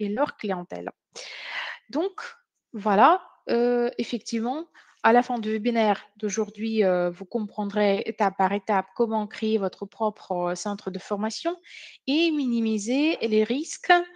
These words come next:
et, euh, réussir. Nous partagerons également un guide complet à une, et une offre ex-, exclusive, euh, spéciale pour ceux qui resteront avec nous jusqu'à la fin.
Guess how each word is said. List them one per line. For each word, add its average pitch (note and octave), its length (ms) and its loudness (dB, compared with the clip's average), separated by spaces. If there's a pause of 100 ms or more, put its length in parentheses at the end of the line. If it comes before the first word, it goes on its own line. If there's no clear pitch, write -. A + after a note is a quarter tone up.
(420)
et, C#4 360 2
euh, G#3+ 460 4
réussir. A3 580 0 (1120)
Nous D4 140 -2
partagerons B3 760 2
également G#3+ 720 -2
un G3 80 -4
guide G3+ 420 -2
complet G#3+ 600 0
à F#3+ 140 -4
une, F#3+ 320 -6
et A3 180 -4
une A3+ 140 -4
offre A3 280 0
ex-, F3 180 -4 (100)
exclusive, G#3+ 800 -8 (360)
euh, G3+ 200 -4
spéciale G#3 800 0 (140)
pour - 200 -6
ceux D#4 180 -4
qui A3+ 200 -4
resteront A3+ 560 -4 (560)
avec G#3+ 340 4
nous D4 280 -4
jusqu'à A3 360 -4
la F3+ 120 -2
fin. F#3+ 240 -8